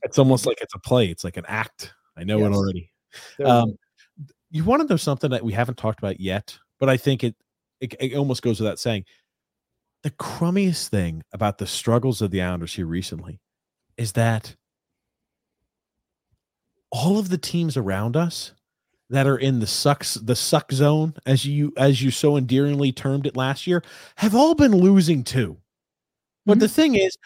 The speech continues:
Speaker 1: the Islanders have been losing as well. So the Islanders, despite every team giving the Islanders an opportunity to further cement themselves into a position,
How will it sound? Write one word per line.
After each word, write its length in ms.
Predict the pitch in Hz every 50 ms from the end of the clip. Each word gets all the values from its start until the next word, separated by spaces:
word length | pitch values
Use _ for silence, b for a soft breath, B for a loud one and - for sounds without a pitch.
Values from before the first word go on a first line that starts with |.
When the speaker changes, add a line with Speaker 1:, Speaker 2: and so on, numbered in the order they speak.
| b b
Speaker 1:
the 160 | 170 220 294
Islanders 480 | 403 453 466 480 403 320 226 196 180 -
have 160 | 170 190 175
been 160 | 147 175 170
losing 380 | 175 180 185 175 170 175 170 175
as 120 | 170 151
well. 300 | 170 202 233 214 151 139
So 200 | - - 160 156
the 120 | 151 170 160
Islanders, 680 | 156 185 254 311 311 254 180 143 131 123 127 127 123 b b b b _
despite 460 | - 165 - - - - 180 175 170 -
every 260 | 160 175 196 240 240
team 300 | 208 - - 185 160 143
giving 400 | 127 107 113 139 143 151 190 185
the 100 | 170 160
Islanders 320 | 151 151 151 147 143 131 -
an 80 | 131
opportunity 640 | 127 127 123 - - 113 - - 139 139 131 107 107
to 100 | 90 98
further 320 | - - 123 123 127 131 123
cement 400 | - - 131 117 117 120 113 -
themselves 500 | 123 110 104 - - 113 107 107 - -
into 180 | 104 90 104
a 60 | 104 -
position, 600 | - 101 90 117 127 120 - - 87 85 95